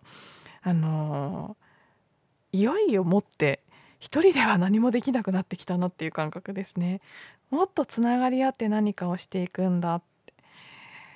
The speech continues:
なんかその、パズルのピースが揃わないと何も起きないみたいな感じ。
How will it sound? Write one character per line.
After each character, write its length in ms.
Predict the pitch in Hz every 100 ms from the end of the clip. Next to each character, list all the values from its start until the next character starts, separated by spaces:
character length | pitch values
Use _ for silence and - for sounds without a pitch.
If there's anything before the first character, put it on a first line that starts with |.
| _ -
な 140 | 285
ん 60 | 320
か 160 | - 208
そ 180 | 214
の、 1120 | 214 214 208 208 202 202 196 196 196 202 208 - - - - - _ _
パ 160 | 311 349
ズ 140 | 359
ル 120 | 254
の 100 | 208
ピ 220 | 190 240
ー 40 | 254
ス 140 | -
が 140 | 269 254
揃 260 | 233 240
わ 140 | 277 302
な 160 | 220
い 80 | 185
と 260 | - 185 180
何 240 | 175 196
も 220 | 262 269
起 140 | 254 302
き 40 |
な 180 | 254 190
い 60 |
み 140 | 180 185
た 160 | 185
い 100 | 175
な 340 | 170 175 196 320 _ _ -
感 380 | - 175 165
じ。 360 | 165 175 175 240